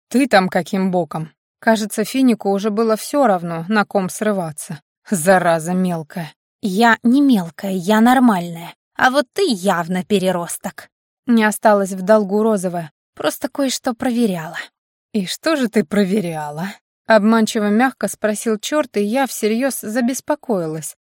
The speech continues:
что он просто может прихлопнуть мухокрылую, если она опять ошибется в выборе выражений. "Собственную безопасность", скрестила на груди руки фея с вызовом, посмотрев на мужчину.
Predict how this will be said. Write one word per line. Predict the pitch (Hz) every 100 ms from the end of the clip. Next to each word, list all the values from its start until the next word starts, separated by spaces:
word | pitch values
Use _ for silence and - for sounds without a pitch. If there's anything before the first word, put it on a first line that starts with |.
| _
что | - 240
он | 240 220
просто | 294 294 - 214
может | 226 226 -
прихлопнуть | 262 269 294 254 - 180 -
мухокрылую, | 190 - 196 - 254 247 175 170
если | 208 -
она | 202 202 190
опять | - 269 226
ошибется | 196 208 233 285 - 190
в | 175
выборе | 190 185 185
выражений. | 214 233 208 175 156 - _ _ _
"Собственную | - 320 403 - 277 285 269 226
безопасность", | 226 220 202 175 - - 170 - - - _ _ -
скрестила | - 226 214 - 214 208
на | 202
груди | 202 208 190 202
руки | 202 -
фея | 190 269 262 196
с | -
вызовом, | 226 285 214 196
посмотрев | 196 202 202 190 196 -
на | 202
мужчину. | 226 - - 165 156